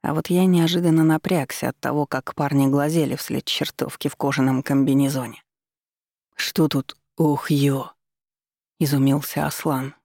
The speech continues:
когда заглянул в подсобное помещение. "Уберите это дерьмо отсюда, и без лишнего шума, а я пойду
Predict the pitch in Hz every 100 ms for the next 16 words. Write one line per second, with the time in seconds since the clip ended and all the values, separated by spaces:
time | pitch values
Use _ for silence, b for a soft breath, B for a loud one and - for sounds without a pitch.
0 | - 147 135 139 143 139 139 135 - 139
1 | - 143 139 135 151 143 139 - 131 131
2 | - - _ _ _ _ _ _ _ _
3 | _ _ _ _ - 147 156 160 - 135
4 | 139 143 135 135 131 - - - - _
5 | _ 151 143 143 143 143 151 160 143 139
6 | - 127 113 - _ _ 139 143 151 -
7 | 135 147 131